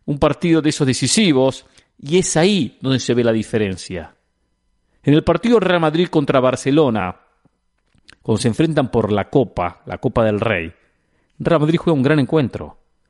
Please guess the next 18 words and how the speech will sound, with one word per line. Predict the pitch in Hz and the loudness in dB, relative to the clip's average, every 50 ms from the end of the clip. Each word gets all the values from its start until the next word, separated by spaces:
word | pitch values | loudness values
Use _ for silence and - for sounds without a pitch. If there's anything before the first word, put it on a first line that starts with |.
| _ _ - | _ _ -2
Y | 123 120 | 0 2
Vinicius | 120 139 160 185 - - 143 127 | 2 2 2 0 -2 -4 -6 -6
Junior | 135 165 170 160 143 120 95 - _ _ | -4 -2 0 0 0 0 -2 -8 _ _
pierde | - 139 156 165 170 160 | 0 0 2 2 2 2
unos | 135 123 101 | 0 0 0
goles | 120 156 156 135 - - 143 | 2 0 0 0 -2 -2 -2
increíbles, | 131 127 - - 127 147 143 135 113 92 82 78 71 - - - - _ _ _ _ _ _ - | -2 -2 -2 -2 -2 -2 -2 -2 -2 -4 -6 -8 -16 -18 -20 -20 -20 _ _ _ _ _ _ 0
increíbles. | 170 180 185 - - 147 139 117 92 82 80 80 76 - - _ _ _ _ _ _ _ _ _ _ | 2 2 2 2 0 0 0 0 -2 -4 -8 -12 -14 -16 -20 _ _ _ _ _ _ _ _ _ _
Esos | - 160 - - 175 | -4 -2 0 0 2
goles | 165 190 180 160 | 2 2 2 2
llevaron | 127 139 143 151 139 127 113 104 98 - _ - | 2 2 2 2 2 2 0 -4 -6 -8 _ -2
al | 127 127 131 | -2 0 0
Real | - 180 185 180 | 2 0 0 2
Madrid | 156 143 147 180 202 208 185 - _ _ _ | 2 2 2 2 2 0 -2 -8 _ _ _
a | - - | -16 -8
quedarse | - 131 135 156 147 - 147 | -2 0 0 2 0 -2 -6
sin | - - 135 120 117 | -6 -4 -4 -2 0
nada | 107 90 82 80 80 78 - _ | -2 -2 -2 -4 -8 -10 -12 _